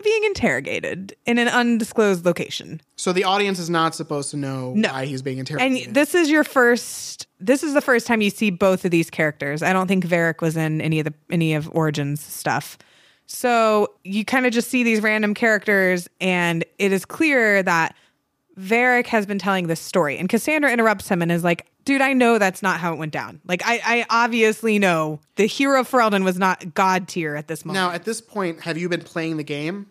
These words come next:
Speaker 2: when she interrupts him? Or is this
Speaker 1: Yes.
Speaker 2: all just dialogue?
Speaker 1: Yes. I think you start just, like, you don't know that he's being interrogated until she interrupts him.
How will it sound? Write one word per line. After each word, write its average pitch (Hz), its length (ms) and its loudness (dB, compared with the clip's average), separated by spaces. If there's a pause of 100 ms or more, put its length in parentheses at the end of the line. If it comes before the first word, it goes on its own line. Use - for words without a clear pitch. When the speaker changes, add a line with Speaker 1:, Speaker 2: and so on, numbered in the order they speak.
Speaker 2:
when 156 140 -6
she 156 160 -6
interrupts 151 400 -6
him? 196 280 -10 (280)
Or 175 180 0
is 170 160 -2
this 185 120 -6
Speaker 1:
Yes. - 80 -10
Speaker 2:
all 170 240 0
just 170 280 -4
dialogue? 156 180 -2
Speaker 1:
Yes. 135 400 -4
I 226 140 0
think 339 640 -2
you 254 240 4
start 247 840 0
just, - 360 -4
like, 208 360 0 (280)
you 220 160 2
don't 269 280 2
know 240 200 6
that 226 160 4
he's 208 440 -4 (260)
being 214 200 2
interrogated 202 800 2
until 190 340 0
she 185 200 -4
interrupts 160 580 -4
him. 147 240 -12